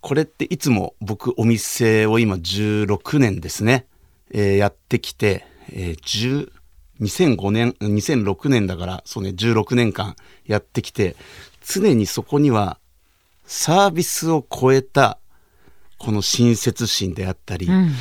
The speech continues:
Speaker 1: そういったようなことをいつも考えてるんですね。なので、まあ、いろいろとこのラジオを聞いたよって言ってくださる方が、結構このビジネスマンであったり仕事をされている方が多いので、
Speaker 2: はい。
Speaker 1: ちょっと僕の考えるこのホスピタリティについて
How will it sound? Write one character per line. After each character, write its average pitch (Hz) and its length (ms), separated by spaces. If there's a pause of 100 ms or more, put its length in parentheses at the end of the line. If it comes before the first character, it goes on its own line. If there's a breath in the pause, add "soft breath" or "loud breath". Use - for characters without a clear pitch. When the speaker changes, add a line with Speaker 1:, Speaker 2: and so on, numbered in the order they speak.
(140 loud breath)
Speaker 1:
そ - 220
う 202 40
い 196 40
っ - 20
た - 160
よ 190 120
う - 20
な 117 100
こ - 160
と 117 160
を 110 80
い 143 80
つ - 120
も 101 100
考 113 220 (120)
え 104 60
て 101 100
る 90 80
ん 87 60
で 85 80
す - 100
ね。 98 220 (480 loud breath)
な 156 120
の 175 120
で、 101 320 (440)
ま 165 140 (120)
あ、 - 100 (340)
い 143 100
ろ 151 140
い 147 40
ろ 147 80
と 151 120
こ - 160
の 143 100
ラ 147 120
ジ 113 160
オ 101 60
を 95 40
聞 120 220
い - 20
た 120 140
よ 127 80
っ 143 40
て - 180
言 104 80
っ - 20
て - 200
く - 140
だ 123 140
さ - 160
る 117 100
方 107 320
が、 110 300 (160)
結 - 260
構 104 200
こ 104 160
の 95 100
ビ 95 100
ジ 104 140
ネ 110 80
ス 131 160
マ 117 120
ン 98 60
で 92 80
あ 98 60
っ - 20
た - 200
り 90 60
仕 - 140
事 107 220
を 104 40
さ 113 140
れ 107 80
て 113 100
い 113 40
る 107 80
方 113 240
が 98 160 (180)
多 139 180
い 95 60
の 90 100
で、 95 160
Speaker 2:
は 170 160
い。 156 60 (720 loud breath)
Speaker 1:
ち - 40
ょ 208 40
っ - 20
と 127 140
僕 107 240
の 131 120
考 143 440
え 120 80
る 104 80
こ 107 120
の 101 100
ホ - 160
ス - 120
ピ - 100
タ 147 120
リ 117 160
テ 104 80
ィ 90 80
に 90 80
つ - 200
い 101 80
て - 280